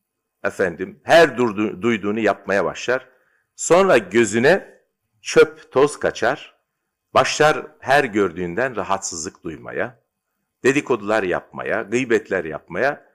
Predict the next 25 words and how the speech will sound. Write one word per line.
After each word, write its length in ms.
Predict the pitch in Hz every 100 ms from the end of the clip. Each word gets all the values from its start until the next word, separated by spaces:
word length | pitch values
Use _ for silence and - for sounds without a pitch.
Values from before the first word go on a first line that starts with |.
| _
sonra 340 | - 160 113 95
da 60 |
geri 340 | 143 101 101 90
dönüş 360 | 85 92 -
başlar. 600 | 80 - - - - - _ _ _
Birisi 360 | 123 147 143 135
Efendi 420 | - 120 131 120
Hazretlerimize 540 | 110 98 104 104 101
gelmişti, 520 | 92 92 92 92 - 85
demişti 380 | 87 87 -
ki, 260 | - 87 - _ _ _ _ _ -
"Efendi 340 | 104 127 131
Hazretleri, 460 | 113 98 - 90 82
bende 300 | 107 117 120
geri 360 | 98 107 117 98
dönüş 360 | 95 113 -
başladı. 600 | 90 - - 82 85 - _ _ _ _ _ _ _ _ _
Şalvarı 580 | - - 120 110 104 101
daralmaya, 760 | 95 92 85 78 69 73 90 _ -
efendim, 600 | 107 - 92 78 87 101 _ _ _ _ _ _
sarığını 720 | - - 123 123 117 110 101 - _
takmamaya, 640 | 110 101 - 76 65 64 76
hatmi 320 | 117 - 127
şerife 360 | 113 104 95 104
gelmemeye 760 | 95 92 80 65 76 135 -